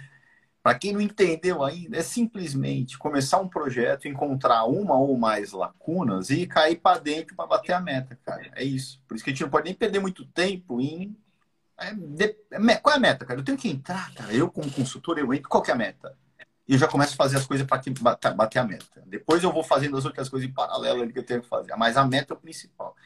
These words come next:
Eu entrei no projeto. Cara, a meta é reduzir o C M V em cinco pontos percentuais. Isso eu nem parei pra calcular nada. Eu já, eu sei que tem uma lacuna. A gente, cara, a gente já tem mais de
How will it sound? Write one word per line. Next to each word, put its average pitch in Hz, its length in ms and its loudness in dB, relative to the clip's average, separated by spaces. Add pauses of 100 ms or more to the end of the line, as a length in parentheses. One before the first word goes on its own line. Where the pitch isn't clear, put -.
(200)
Eu 175 120 2
entrei 240 200 2
no 226 120 2
projeto. 127 560 -2
Cara, 143 180 0
a 127 40 4
meta 160 420 -2
é 131 160 -4
reduzir 135 300 -2
o 151 40 -8
C - 140 -6
M 147 160 0
V 135 220 0
em 147 40 -4
cinco 160 260 -6
pontos 143 220 -6
percentuais. - 840 -8
Isso 175 280 -4
eu 160 40 2
nem 180 280 0 (120)
parei 160 360 2
pra 202 160 0
calcular 170 500 -2
nada. 185 380 -2
Eu 113 100 4
já, 143 240 4 (760)
eu 156 160 8
sei 220 320 2
que 233 140 -4
tem 165 220 2
uma 143 160 0
lacuna. 190 680 -2
A - 80 -6
gente, 135 280 0
cara, 214 220 0
a - 20 0
gente 139 260 -2
já 185 140 -2
tem 185 200 -6
mais 175 260 -4
de 185 140 -14